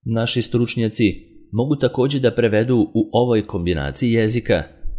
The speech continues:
i sve ostale vrste potvrda, kao na primer potvrdu o stanju računa u banci ili o visini primanja, odnosno potvrdu o stalnom zaposlenju,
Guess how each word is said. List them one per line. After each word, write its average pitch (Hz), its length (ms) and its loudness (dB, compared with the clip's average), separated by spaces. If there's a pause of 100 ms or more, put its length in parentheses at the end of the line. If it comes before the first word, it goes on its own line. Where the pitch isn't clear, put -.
(140)
i 120 140 0
sve 131 420 0
ostale 110 480 0
vrste 101 400 0
potvrda, 92 520 0 (720)
kao 98 180 0
na 98 160 -2
primer 98 400 -2
potvrdu 101 420 2
o 71 80 -2
stanju 87 440 -4
računa 73 380 -4
u 64 80 -8
banci 104 680 -2
ili 127 380 0
o 123 260 2
visini 95 480 -2
primanja, 101 480 0 (1400)
odnosno 127 460 0
potvrdu 131 600 2
o 120 140 2
stalnom 95 480 -2
zaposlenju, 104 680 0